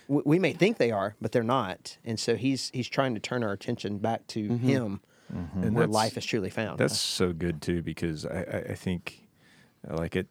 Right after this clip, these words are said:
Speaker 4: that just clicked in my head. It's like, 'cause, 'cause sometimes we see the things that are killing us as blessings. <laughs>
Speaker 1: Mm-hmm.
Speaker 3: Yeah.
Speaker 4: You know,
Speaker 1: Yes.
Speaker 4: these are the things we're
Speaker 1: Yes.
Speaker 4: pursuing. And it's, so it's like, if,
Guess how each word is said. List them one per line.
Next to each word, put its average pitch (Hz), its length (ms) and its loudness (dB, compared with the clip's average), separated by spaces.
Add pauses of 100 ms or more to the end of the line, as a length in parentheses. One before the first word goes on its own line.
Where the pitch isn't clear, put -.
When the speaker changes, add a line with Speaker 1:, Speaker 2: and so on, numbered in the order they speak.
(120)
Speaker 4:
that 98 300 0
just - 160 -6
clicked - 240 -2
in 85 60 0
my 80 120 -2
head. 85 280 0
It's - 160 -6
like, 73 260 0
'cause, - 420 -10
'cause 85 120 -4
sometimes 78 920 0
we 87 180 -4
see 85 800 -2 (1400)
the 90 160 0
things 101 480 2
that 78 340 2 (600)
are - 80 0
killing 135 440 2
us - 440 -4 (840)
as 87 120 0
blessings. 80 680 -2
<laughs> - 100 -12
Speaker 1:
Mm-hmm. 131 240 4
Speaker 3:
Yeah. 143 240 6
Speaker 4:
You 139 60 4
know, 135 80 6
Speaker 1:
Yes. 147 340 2
Speaker 4:
these 147 220 6
are 165 60 8
the 143 120 6
things 139 240 4
we're 127 60 6
Speaker 1:
Yes. 113 120 4
Speaker 4:
pursuing. 120 580 4
And 104 100 4
it's, 101 100 0
so 117 140 6
it's 104 180 0
like, 101 300 4
if, 113 160 0